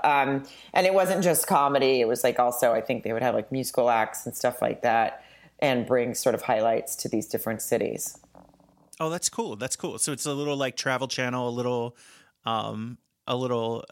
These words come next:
Speaker 2: uh, live entertainment. That's kinda fun.
Speaker 1: Yeah, yeah.
Speaker 2: Awesome. And then, um,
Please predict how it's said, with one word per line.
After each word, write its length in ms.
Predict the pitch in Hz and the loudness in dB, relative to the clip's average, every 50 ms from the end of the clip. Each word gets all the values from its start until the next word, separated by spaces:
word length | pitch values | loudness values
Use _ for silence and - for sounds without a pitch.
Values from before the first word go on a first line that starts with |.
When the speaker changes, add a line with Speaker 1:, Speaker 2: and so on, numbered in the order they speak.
| - | -8
Speaker 2:
uh, 140 | - 117 113 | -6 -4 -2
live 240 | 113 120 120 117 107 | -2 -2 -2 -2 -4
entertainment. 400 | 113 113 110 - 143 120 107 101 | -4 -6 -6 -6 -6 -8 -8 -8
That's 160 | - 127 - | -8 -8 -8
kinda 180 | - - - 208 | -6 -2 0 2
fun. 80 | 240 | 2
Speaker 1:
Yeah, 360 | 269 294 226 160 127 - - - - | 4 4 4 4 4 2 0 -2 0
yeah. 400 | 170 165 156 135 117 - - - - _ _ _ _ _ _ _ _ _ _ _ _ _ _ _ _ _ _ _ _ _ - | 2 4 4 4 2 0 -2 -8 -14 _ _ _ _ _ _ _ _ _ _ _ _ _ _ _ _ _ _ _ _ _ -18
Speaker 2:
Awesome. 360 | 139 147 - - - 104 - - | -10 -10 -10 -10 -10 -14 -12 -6
And 160 | 151 143 156 | -6 -4 -4
then, 200 | 160 165 165 160 | -4 -4 -4 -6
um, 460 | 120 147 143 135 131 127 123 123 131 | -6 -4 -4 -4 -6 -6 -8 -10 -12